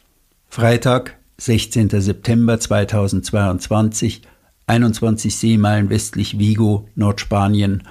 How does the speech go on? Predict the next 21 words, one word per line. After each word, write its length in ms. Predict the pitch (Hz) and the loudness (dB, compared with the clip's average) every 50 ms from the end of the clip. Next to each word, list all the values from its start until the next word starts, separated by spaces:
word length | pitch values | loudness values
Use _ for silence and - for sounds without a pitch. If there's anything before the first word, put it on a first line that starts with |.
| - - - | -20 -20 -20
Vormittag 760 | - - - 117 110 107 107 107 101 - 104 101 92 - - | -20 -4 0 0 2 2 2 0 0 0 -2 -2 -2 -4 -10
zehn 300 | - - 113 107 101 95 | -4 -2 0 0 0 0
Uhr 240 | 90 98 101 95 - | 0 -2 -2 -2 -4
zehn. 440 | - - 104 90 87 85 90 95 - _ _ _ _ _ _ _ - - - - - - - - - _ - - - - - - - _ - _ - - _ _ _ _ _ _ _ _ _ _ _ _ _ _ _ | -6 -6 -6 -6 -4 -6 -8 -10 -12 _ _ _ _ _ _ _ -20 -20 -20 -20 -20 -20 -20 -20 -20 _ -20 -20 -20 -20 -20 -20 -20 _ -20 _ -20 -20 _ _ _ _ _ _ _ _ _ _ _ _ _ _ _
Später 480 | - - - - 139 139 143 - 180 165 | -12 -8 -2 0 0 0 0 0 0 0
werden 280 | 151 143 131 123 135 120 | 2 2 2 2 2 2
sich 180 | 120 123 - | 2 0 -2
Frank 300 | - - 120 110 101 - | -2 0 0 0 2 2
Radke 460 | 101 98 107 113 - - - 139 131 123 | 2 2 2 0 0 -2 0 0 2 2
und 100 | 113 104 | 2 2
seine 220 | 110 104 101 98 | 2 2 2 2
Begleiterin 720 | 82 90 - 92 87 92 101 104 - 120 101 107 104 - | 0 0 0 0 0 2 0 0 0 -2 0 0 0 0
erinnern, 680 | - 110 113 - - 113 110 107 85 80 85 90 87 - - _ _ _ _ - _ _ | 0 0 0 0 0 0 0 0 0 -2 -4 -8 -10 -14 -20 _ _ _ _ -20 _ _
wie 160 | 110 110 - | -2 0 2
in 80 | 120 | 2
der 120 | 120 123 123 | 2 4 2
Nacht, 480 | 135 143 143 - - - - - - - | 2 2 0 -2 -4 -10 -14 -18 -16 -6
bevor 280 | - 110 - 117 110 107 | -4 -4 0 0 2 2
der 180 | 113 104 - | 2 2 2
Orca 340 | - 117 127 131 - 143 135 | 2 2 0 0 0 0 0
erschien, 640 | 120 113 120 - - - 127 117 120 127 120 113 | 2 0 0 0 0 0 0 2 2 2 0 -2